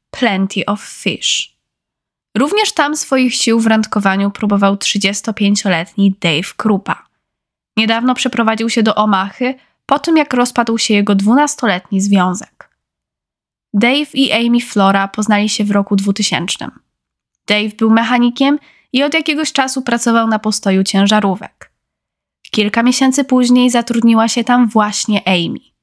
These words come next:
Zaprosił ją na randkę i dość szybko się w sobie zakochali. Para doczekała się dwójki dzieci, a ich związek był bardzo udany.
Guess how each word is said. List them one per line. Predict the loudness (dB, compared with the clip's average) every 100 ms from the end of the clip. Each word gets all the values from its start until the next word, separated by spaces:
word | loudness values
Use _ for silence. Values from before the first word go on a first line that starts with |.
| _ _ _ _ -8
Zaprosił | -2 -2 0 0 2
ją | 4
na | 4 2
randkę | 0 -4 -4 -4 -4 _ _ _ _ -2
i | 0
dość | 0 -2
szybko | -2 -2 0 -2
się | -2
w | -2
sobie | 0 2
zakochali. | 0 -2 -2 -2 -4 -12 _ _ _ _ _ _ _ _ _
Para | -4 -2 -2
doczekała | -2 -4 -2 0 -2
się | -2 0
dwójki | 2 2 2 0
dzieci, | 2 0 0 -2 -2 _ _ _ _ -4
a | -4 -2
ich | -4
związek | 0 0 0 0 2
był | 2
bardzo | 2 0 -2 -4 0
udany. | 2 2 -2